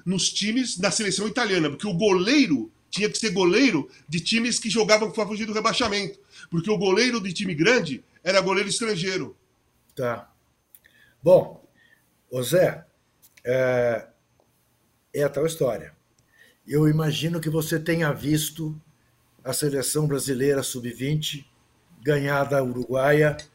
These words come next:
Speaker 2: e ser campeã depois de doze anos, né? A última vez que tinha sido campeão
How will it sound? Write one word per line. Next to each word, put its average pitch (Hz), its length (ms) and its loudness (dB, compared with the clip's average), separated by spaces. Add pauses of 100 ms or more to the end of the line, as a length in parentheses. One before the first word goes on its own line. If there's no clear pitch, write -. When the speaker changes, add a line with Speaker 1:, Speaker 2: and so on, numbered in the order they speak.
(260)
Speaker 2:
e 120 60 -8
ser 151 220 0
campeã 147 600 0
depois 139 560 -2
de 113 300 -12 (640)
doze 185 520 10
anos, 165 440 4
né? 143 120 -6
A 135 80 -2
última 151 440 -2
vez 151 220 -4
que 151 80 -12
tinha 147 460 -8
sido 143 340 -10
campeão 139 500 -8